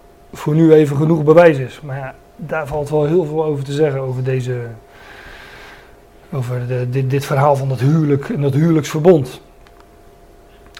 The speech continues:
Maar wij gaan terug naar één Koningen zeventien. Ehm, vervolgens stond hij, dat is Elia,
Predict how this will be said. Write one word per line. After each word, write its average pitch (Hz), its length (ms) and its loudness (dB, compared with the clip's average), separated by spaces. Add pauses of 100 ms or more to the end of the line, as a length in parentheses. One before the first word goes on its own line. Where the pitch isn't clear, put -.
(180)
Maar 160 120 0
wij 208 180 10
gaan 202 140 6
terug 202 200 6
naar 190 140 0
één 196 120 -2
Koningen 180 340 2
zeventien. 180 680 0 (1400)
Ehm, 156 520 4 (1600)
vervolgens 185 580 2 (160)
stond 185 340 0
hij, 180 240 6
dat 170 160 0
is 180 60 0
Elia, - 1600 -4